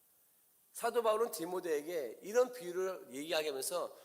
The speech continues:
"너는 나와 같이 그리스도 예수의 은혜 안에서 고난받기를 원한다." 그러니까 너의 달려갈 길을 다 잘 가기를 원한다는 거죠. 근데 여러분, 우리가 이 생-, 이런 신앙생활을 할 때 우리를 넘어뜨리는 것 중에 하나의 생각이 뭐냐면은,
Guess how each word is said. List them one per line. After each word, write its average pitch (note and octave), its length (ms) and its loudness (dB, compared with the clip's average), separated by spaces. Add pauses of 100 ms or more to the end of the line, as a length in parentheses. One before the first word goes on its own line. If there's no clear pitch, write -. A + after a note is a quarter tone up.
(140)
"너는 C#3+ 220 0
나와 C3 340 2
같이 B2+ 640 -6
그리스도 C3+ 400 -8
예수의 C3+ 380 -2 (100)
은혜 F#3+ 220 2
안에서 D#3+ 500 0 (280)
고난받기를 A#2 680 -12
원한다." - 380 -20 (920)
그러니까 B2+ 240 -2
너의 B2+ 500 -2
달려갈 C3 480 -4
길을 C#3 300 -8
다 - 280 -12
잘 C3 220 -10
가기를 A#2 500 -10 (180)
원한다는 B2 520 -8
거죠. - 340 -20 (380)
근데 C#3+ 140 -2
여러분, C3 240 -2
우리가 C#3 200 -4
이 B2 80 -10
생-, D#3 280 -4
이런 C#3+ 280 -4
신앙생활을 F3+ 560 -4
할 A#2+ 160 -6
때 D3 320 -6 (240)
우리를 D#3 320 -4
넘어뜨리는 F3 600 -4
것 D#3+ 120 -4
중에 E3 160 -8
하나의 E3+ 280 -2
생각이 G3+ 360 -2
뭐냐면은, A#2+ 560 -6